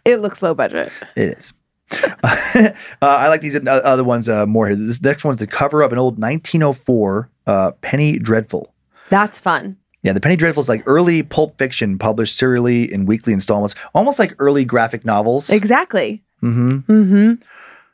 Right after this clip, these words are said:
Speaker 2: Uh, this next one's another Penny Dreadful cover.
Speaker 1: That was like Batman almost.
Speaker 2: Yeah, yeah.
Speaker 1: But there
Speaker 2: Uh,
Speaker 1: he is again.
Speaker 2: that's funny you mention, uh, Batman. Um, some people think that the Spring Hill Jack legend
Speaker 1: Mm-hmm.
Speaker 2: is what greatly influenced the creation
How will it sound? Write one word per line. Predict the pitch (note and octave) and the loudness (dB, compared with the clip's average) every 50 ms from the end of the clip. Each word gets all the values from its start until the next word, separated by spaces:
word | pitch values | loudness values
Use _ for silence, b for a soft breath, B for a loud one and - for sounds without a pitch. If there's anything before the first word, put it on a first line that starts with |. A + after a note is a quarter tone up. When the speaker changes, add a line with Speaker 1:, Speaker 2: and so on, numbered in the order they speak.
| b _ - | b _ 0
Speaker 2:
Uh, | A2+ A#2 A#2 A2+ A2+ A2+ A2 | 0 2 2 2 2 0 0
this | G2+ F#2 B2 B2 | -2 -4 -4 -2
next | C3+ C3 C3 - | -2 -2 0 -2
one's | C#3+ B2 A2 | -2 -2 0
another | G2 A2 A2+ B2 A2+ | 0 0 0 0 -2
Penny | - - - - B2+ B2 | -4 -4 -4 -2 -2 -2
Dreadful | A2+ G#2 G#2+ G#2+ A#2+ - - C3+ | 0 0 0 0 0 -2 -4 -2
cover. | - D3+ D3 C#3+ D#3 D#3 D#3 D#3 D3+ | 0 -2 -2 0 0 -2 -4 -2 0
Speaker 1:
That | - | 0
was | A#3+ B3+ | 2 2
like | B3+ B3+ E3+ C#3+ | 2 -2 -2 -2
Batman | D3 C#3+ D3+ - - C3+ B2 C#3+ | -2 -2 -2 -2 -4 -6 -6 -6
almost. | D3 C#3 - G#2+ G#2+ A2+ - - | -6 -6 -6 -6 -8 -8 -6 0
Speaker 2:
Yeah, | C#3+ E3+ A3+ A3 F#3 C3+ G2+ F2 - - | 2 4 4 4 4 2 -2 -4 -8 -10
yeah. | - C#3 D3+ D#3+ C3 G2 F2+ G2+ - _ _ _ _ _ _ _ _ _ _ _ _ _ _ - | -4 -2 0 0 0 -2 -4 -8 -12 _ _ _ _ _ _ _ _ _ _ _ _ _ _ 0
Speaker 1:
But | G3 F#3 | 2 4
there | F3+ F3+ G#3 | 4 4 4
Speaker 2:
Uh, | B3+ | 2
Speaker 1:
he | C#4+ D#4 | 2 0
is | D4+ A#3+ | 0 0
again. | A#3+ G3+ A3 G#3+ G#3+ G#3 | 0 0 0 -2 0 -2
Speaker 2:
that's | - B2+ - | -2 -4 -2
funny | - D#3+ F3 | -2 0 0
you | E3+ C#3 | 0 2
mention, | B2+ B2+ B2+ - C#3 B2 | 0 0 0 0 -2 -2
uh, | A#2 F#2+ G#2 G2+ F#2+ | 0 0 -2 -2 -2
Batman. | G2 - A2 C3+ C3 B2+ G#2+ G2 F#2+ F#2 G2+ G2 B B B B B - | 0 0 0 0 0 -2 -2 -2 -2 -4 -4 -6 B B B B B -2
Um, | B2 A2+ A2 G#2+ G2+ G2 F#2+ F#2 F#2 - _ _ _ _ _ _ _ - | -2 0 0 0 -2 -2 -4 -6 -8 -14 _ _ _ _ _ _ _ -4
some | - C#3+ C3+ | -2 0 0
people | D3+ C#3 C#3 | 0 0 0
think | B2 - C3+ B2+ B2 | -2 -2 -4 -4 -2
that | B2+ A#2 G2 - | -2 -4 -2 -2
the | A2 G#2+ G2 F#2+ F#2+ F#2+ G2 F#2 F2 | -2 0 0 0 0 0 0 -2 -2
Spring | - - - B2+ B2 A#2+ | -4 -4 -4 -2 0 0
Hill | A#2 A#2+ A2 | 2 0 0
Jack | G#2 G#2 A2+ G#2 G#2 - - | -2 -2 -2 -2 -2 -2 -2
legend | G2+ G2 G#2 A#2 D#3+ E3+ F#3+ G3 G3+ | -2 -2 0 0 2 2 2 2 2
Speaker 1:
Mm-hmm. | G3 - G#3+ G3+ G#3 G#3+ A3 A3+ A3+ _ - | 2 4 4 4 4 4 2 0 -2 _ 0
Speaker 2:
is | A#2 A2+ G#2+ G2+ | 0 0 0 -2
what | G2+ A2 - - - A2 | 0 0 0 0 -2 -4
greatly | - A2 A#2+ B2+ A#2 A#2 A#2 | -2 0 0 0 0 0 -2
influenced | - - A2 A#2 A2 - A2+ G#2+ G#2+ F#2+ - | -2 -2 -2 -2 -2 0 0 0 0 -2 -4
the | G2+ | -6
creation | F#2 - - G#2+ G2+ F#2 - G2 | -4 -2 0 0 0 0 -2 -4